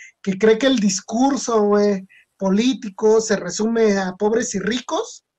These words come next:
y a capitalismo y comunismo, güey. Que a eso se resume el discurso político. Y eso es lo que expresan en sus canciones, güey. Entonces es medio pobre, güey, por decirlo menos, güey,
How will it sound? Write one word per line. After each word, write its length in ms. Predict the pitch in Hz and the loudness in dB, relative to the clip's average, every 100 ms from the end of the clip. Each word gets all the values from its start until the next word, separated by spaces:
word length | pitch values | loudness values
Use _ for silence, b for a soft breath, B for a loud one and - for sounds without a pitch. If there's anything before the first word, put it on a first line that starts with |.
| _ _ | _ _
y 200 | - 180 | -10 -6
a 280 | 180 185 180 175 175 170 _ _ | -4 -4 -6 -8 -10 -14 _ _
capitalismo 680 | - 180 202 202 202 202 262 | -6 -4 0 0 2 2 2
y 80 | 247 | 4
comunismo, 680 | 214 190 196 226 220 185 156 | 4 6 6 4 2 -2 -4
güey. 160 | 160 _ _ _ _ _ _ | -12 _ _ _ _ _ _
Que 80 | - | 0
a 60 | 139 | 2
eso 160 | 269 | 2
se 140 | 240 208 | 0 -2
resume 400 | 180 202 202 220 | -2 0 2 4
el 100 | 196 | 2
discurso 460 | 185 - 196 185 190 | 0 -4 -4 -4 -8
político. 460 | 170 170 _ - - B B - | -12 -18 _ -20 -20 B B -6
Y 80 | |
eso 160 | 220 294 | -2 0
es 60 | 247 | -2
lo 120 | 294 | -2
que 80 | 226 | -4
expresan 480 | 220 240 247 262 | -6 -6 -2 0
en 80 | 247 | 0
sus 140 | 208 190 | -2 -4
canciones, 500 | 196 190 240 226 185 | -4 -4 -4 -6 -4
güey. 100 | 185 | -4
Entonces 380 | 226 226 247 | -4 -4 -6
es 300 | 262 240 - - B B B _ | -8 -10 -14 -20 B B B _
medio 480 | 233 254 226 208 190 | 0 4 6 4 4
pobre, 380 | 233 233 226 202 | 4 6 6 6
güey, 200 | 220 220 | 6 2
por 160 | 180 165 | 0 -6
decirlo 460 | 175 220 214 208 | -4 0 2 4
menos, 460 | 208 226 233 220 202 | 6 4 4 0 -2
güey, 120 | 254 | -10